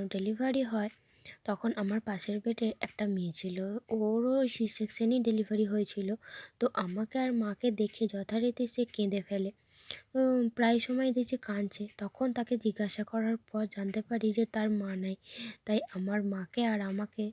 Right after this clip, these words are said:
মানে মা যখন আমাকে সেবা করছে, তো ওইটা দেখে ও কাঁদতে আরম্ভ করে দিচ্ছিল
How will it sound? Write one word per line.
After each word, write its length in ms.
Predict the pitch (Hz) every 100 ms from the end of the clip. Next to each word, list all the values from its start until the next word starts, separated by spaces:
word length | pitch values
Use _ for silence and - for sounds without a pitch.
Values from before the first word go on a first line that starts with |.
| -
মানে 180 | 214 214
মা 180 | 202 190
যখন 240 | 196 214 233
আমাকে 300 | 226 233 226 240
সেবা 300 | - 190 208
করছে, 400 | - 240 - 233 - - - -
তো 100 | 240 208
ওইটা 340 | 190 190 220
দেখে 360 | 202 208 - 226
ও 60 | 214
কাঁদতে 380 | 214 202 185 175
আরম্ভ 220 | 190 185 190
করে 200 | - 190 190
দিচ্ছিল 400 | 196 - 196